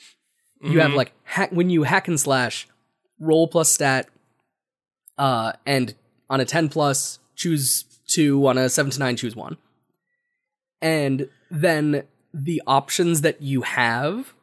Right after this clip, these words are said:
Speaker 1: are point buy at the beginning of the character creation. <laughs>
Speaker 2: All right. So, like, I take my sorcerer character and I choose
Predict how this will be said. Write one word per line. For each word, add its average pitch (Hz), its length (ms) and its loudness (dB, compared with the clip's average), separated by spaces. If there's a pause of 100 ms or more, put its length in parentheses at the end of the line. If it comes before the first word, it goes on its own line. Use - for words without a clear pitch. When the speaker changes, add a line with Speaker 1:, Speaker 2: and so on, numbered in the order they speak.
(680)
Speaker 1:
are 160 160 4
point 175 480 0
buy 117 520 -2 (400)
at 151 140 -4
the 160 60 -4
beginning 143 440 4
of 123 120 -2
the 123 80 -2
character 113 380 -2
creation. 117 560 -6 (280)
<laughs> - 280 -20
Speaker 2:
All 175 140 2
right. 117 280 4 (380)
So, 151 220 4
like, 135 200 6
I 143 180 4
take 131 220 2
my 123 140 2
sorcerer 139 380 0
character 110 460 2
and 107 180 0
I 113 220 6
choose 107 760 0